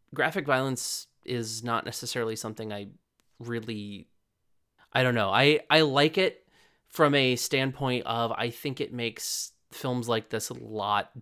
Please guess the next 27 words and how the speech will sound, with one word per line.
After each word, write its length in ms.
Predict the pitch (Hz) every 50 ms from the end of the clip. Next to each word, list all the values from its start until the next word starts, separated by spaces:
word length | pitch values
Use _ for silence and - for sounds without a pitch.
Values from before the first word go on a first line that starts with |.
| - _
better, 480 | - 98 92 107 120 127 135 147 160 - _ _ _ -
just 180 | - 160 143
simply 300 | - 160 143 131 143 135
because, 380 | 117 127 113 - 135 127 113 120
like, 240 | 120 113 107 - 123
I 40 |
mean, 200 | 120 123 120 120
what 120 | 123 123 123
are 60 | 123
you, 380 | 123 120 120 120 113 113 113 - _ _ _ _ _ -
what 160 | 147 127 123
are 20 | 117
you 120 | 117 113
going 500 | 113 117 110 110 110 110 110 107 107 - _ _ _ _ -
to 160 | - - 131
a 40 | 113
movie 280 | 110 110 107 104 104
for 340 | 101 - - 110 104 104 101
if 160 | 104 104 -
you're 120 | - 113 107
not 160 | 107 98 107
going 240 | - 113 104 104 104
to 80 | 107
see 160 | - - 113 107
something 260 | - 104 101 104 101
that's, 220 | 104 101 - -
like, 180 | 104 104 -